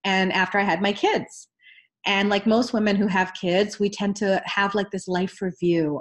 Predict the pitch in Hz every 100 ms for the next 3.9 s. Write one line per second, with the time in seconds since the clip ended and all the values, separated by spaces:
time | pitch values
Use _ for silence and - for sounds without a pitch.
0 | - 170 160 156 175 180 196 196 185 180
1 | 175 170 170 - - 160 151 139 - 170
2 | 165 156 - - _ 185 185 226 262 254
3 | 196 180 180 170 165 175 - 170